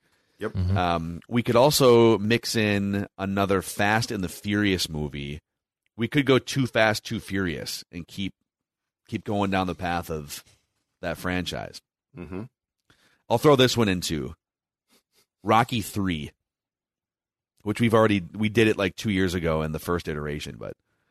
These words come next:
Speaker 1: Okay.
Speaker 3: you guys wanna go down, uh, a new path in RoboCop, the Fast and the Furious franchise path,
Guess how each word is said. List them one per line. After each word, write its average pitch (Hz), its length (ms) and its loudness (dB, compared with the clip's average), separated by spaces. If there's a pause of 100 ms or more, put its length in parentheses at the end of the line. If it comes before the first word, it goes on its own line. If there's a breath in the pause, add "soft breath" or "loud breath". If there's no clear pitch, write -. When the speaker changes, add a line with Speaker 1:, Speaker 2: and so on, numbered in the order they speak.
(140)
Speaker 1:
Okay. 85 120 -12 (640)
Speaker 3:
you 104 100 -10
guys 117 220 6
wanna 113 200 2
go 110 200 6
down, 101 440 2
uh, 87 540 0
a 101 100 -4
new 117 200 4
path 156 400 2
in 113 100 -2
RoboCop, 151 640 2 (680)
the 101 100 -6
Fast 127 300 2
and 113 100 0
the 104 40 0
Furious 139 420 2
franchise 139 480 2
path, 123 480 -2